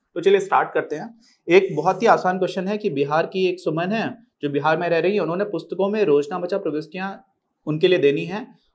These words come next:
और सीजीएसटी नौ परसेंट पर है और एसजीएसटी यानी कि जो राज्य का कर है वो कितना है, नौ परसेंट पर है। झारखंड से, यहाँ पर मे की जगह से होगा, तीन लाख पचास हजार का सामान खरीदा।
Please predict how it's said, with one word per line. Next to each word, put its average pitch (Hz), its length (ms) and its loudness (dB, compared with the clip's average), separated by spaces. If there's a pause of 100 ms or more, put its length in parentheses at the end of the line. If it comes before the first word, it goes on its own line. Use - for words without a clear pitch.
और 156 120 4
सीजीएसटी 180 540 2
नौ 151 140 -4
परसेंट 202 360 -6
पर 220 120 -2
है 202 140 -4 (440)
और 175 260 0
एसजीएसटी 185 680 0
यानी 180 220 -6
कि 208 100 -4
जो 196 120 -2
राज्य 139 320 2
का 175 80 2
कर 156 220 2
है 185 80 0
वो 180 140 -4
कितना 175 280 -8
है, 208 60 -4
नौ 147 100 -4
परसेंट 139 360 -8
पर 131 140 -2
है। 131 100 -10 (480)
झारखंड 196 680 2
से, 214 320 6 (280)
यहाँ 147 160 -8
पर 165 140 -2
मे 156 140 -4
की 165 100 -4
जगह 165 180 -2
से 175 160 -6
होगा, 143 300 2 (800)
तीन 208 200 4
लाख 202 240 6
पचास 175 320 4
हजार 170 240 2
का 180 160 0 (240)
सामान 151 400 -6
खरीदा। 117 300 -4